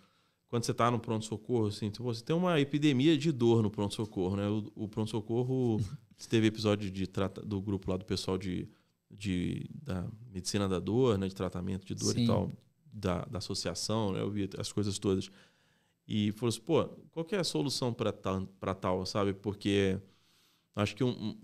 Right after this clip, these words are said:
Speaker 1: você tem mais pra ensinar pra mim sobre tratamento de dor do que, e eu tenho mais pra te perguntar sobre isso.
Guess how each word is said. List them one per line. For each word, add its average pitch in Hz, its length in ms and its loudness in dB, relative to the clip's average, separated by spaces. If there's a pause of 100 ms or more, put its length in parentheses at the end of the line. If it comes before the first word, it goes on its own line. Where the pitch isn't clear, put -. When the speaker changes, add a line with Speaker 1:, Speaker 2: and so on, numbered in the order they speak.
Speaker 1:
você - 140 -4
tem 147 100 4
mais 147 200 4
pra 165 120 -6
ensinar 135 300 -2
pra 120 180 -2
mim 107 160 0
sobre 107 280 -4
tratamento 98 460 -2
de 101 100 0
dor 101 220 4
do 139 160 0
que, 127 460 0
e 107 100 0
eu 101 100 6
tenho 117 160 2
mais 110 160 0
pra 123 120 -6
te - 100 -10
perguntar 123 460 0
sobre 117 320 0
isso. 101 260 2